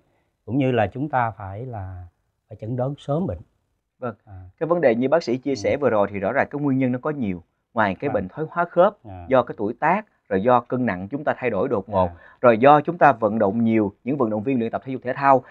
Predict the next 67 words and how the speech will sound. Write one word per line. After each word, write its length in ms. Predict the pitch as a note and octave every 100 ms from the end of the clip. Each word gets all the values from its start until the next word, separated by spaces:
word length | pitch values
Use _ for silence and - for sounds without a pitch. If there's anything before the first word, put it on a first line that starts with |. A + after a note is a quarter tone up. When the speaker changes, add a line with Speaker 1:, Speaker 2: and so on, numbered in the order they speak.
| -
Speaker 1:
À. 60 | G2+
Speaker 2:
thì 60 |
bên 200 | D3 D3+
cạnh 200 | B2 A#2+
đó 220 | B2+ D#3 A3
còn 180 | B2
cái 100 | A2+
viêm 180 | D3 C#3
khớp 200 | C3 F#3+ A2+
dạng 120 | G2+
thấp 140 | F3 B2+
mà 60 |
bác 100 | C3
sĩ 120 | -
chia 140 | B2 C3
sẻ 240 | - G2+
nữa. 200 | D3+ A2
Speaker 1:
À. 140 | C#3+ F2 -
Speaker 2:
Vậy 100 | D#3 D3+
thì, 180 | D3
ờ, 240 | C3+ B2+ B2 _
rõ 180 | B2+ D#3
ràng 220 | A3+ C3+ A#2
cái 80 | A3
triệu 100 | E3
chứng 180 | C3 G#3+
mà 80 | A#3
khi 120 | -
bị 120 | C3
viêm 180 | A#2+ E3+
khớp 240 | D#3 A3+ B3
nó 60 | -
đau, 260 | E3 E3 E3
nó 60 |
nhức 300 | F#3+ B3+ -
là 80 | A2+
khó 240 | - F3+ A#3
chịu, 340 | B2 G#2 A2+ _ _
di 160 | D3 E3
chuyển 240 | A#2 A2+
cũng 120 | D3+
khó 200 | D3 F3+
khăn 240 | G#3+ F3 D#3
hơn 220 | D#3 D#3 - _ -
và 180 | A#2+ G#2
cái 80 | F3
khớp 220 | - A3+ A#3
thường 220 | - A2
rơi 280 | A2 C#3 C#3
vào 280 | B2 A2 G2
cái 160 | -
vùng, 320 | C#3+ A#2+ G2+ G2
ờ, 180 | G2 - _ _ _
ở 60 | D#3 D3+
chân 200 | D3 C#3+
nhiều 180 | A2+
hơn 180 | A2 C3 - _
như 80 | B2+
bác 120 | C#3+
sĩ 100 | C#3+
chia 140 | C3+ C#3
sẻ 220 | A2+ A2
đó. 80 | F#3 C3+
Speaker 1:
Đúng 100 | C#3+
rồi. 140 | B2+ F2
Speaker 2:
Vậy 120 | D3+
thì 200 | D#3+ C3